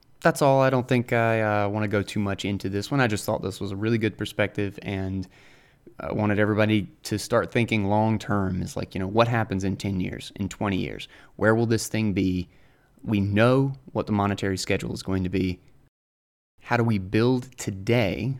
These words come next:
for that inevitable future and prepare ourselves for the next Bitcoin civil war? So we will close this one here.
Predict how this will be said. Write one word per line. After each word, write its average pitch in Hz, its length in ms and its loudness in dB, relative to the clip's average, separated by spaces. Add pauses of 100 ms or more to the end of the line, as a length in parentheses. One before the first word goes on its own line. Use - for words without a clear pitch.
for 98 360 -2
that 98 300 -2
inevitable 98 500 -2
future 123 500 -2 (480)
and 135 520 2 (140)
prepare 120 480 0
ourselves 98 640 0
for 92 420 -2 (380)
the 107 120 2
next 98 420 0
Bitcoin 87 520 -2 (100)
civil - 420 -6
war? - 340 -6 (1120)
So - 180 0 (1200)
we 139 100 6
will 117 100 4
close 104 320 -2
this 95 140 -8
one 98 100 -2
here. 98 220 -4